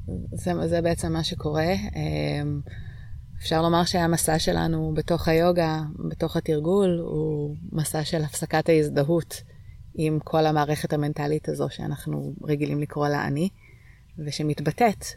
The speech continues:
בתנודות בלתי פוסקות של ההכרה, אמ, שקשורות כולן,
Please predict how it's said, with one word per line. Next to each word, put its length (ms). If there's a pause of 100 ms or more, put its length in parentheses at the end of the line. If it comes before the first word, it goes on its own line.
בתנודות 600
בלתי 280
פוסקות 400
של 160
ההכרה, 480 (680)
אמ, 600 (580)
שקשורות 560
כולן, 520